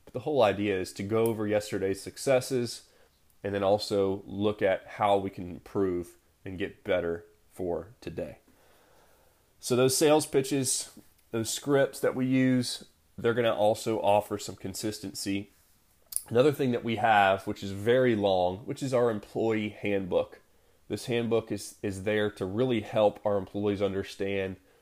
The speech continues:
who we are as a company, what our goals are, um, what our values are, and then really just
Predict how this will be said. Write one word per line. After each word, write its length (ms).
who 120
we 200
are 200
as 120
a 60
company, 680
what 200
our 80
goals 460
are, 480
um, 540
what 160
our 120
values 600
are, 520
and 120
then 260
really 280
just 200